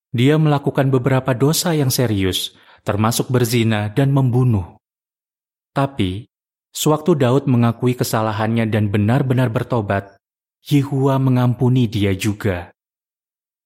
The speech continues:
Ya, kita bisa yakin bahwa Yehua mau mengampuni orang yang bertobat.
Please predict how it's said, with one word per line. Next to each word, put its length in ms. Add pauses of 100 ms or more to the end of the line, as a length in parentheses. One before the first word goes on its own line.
(120)
Ya, 480 (480)
kita 400
bisa 240
yakin 640
bahwa 240
Yehua 480
mau 560
mengampuni 560
orang 400
yang 160
bertobat. 640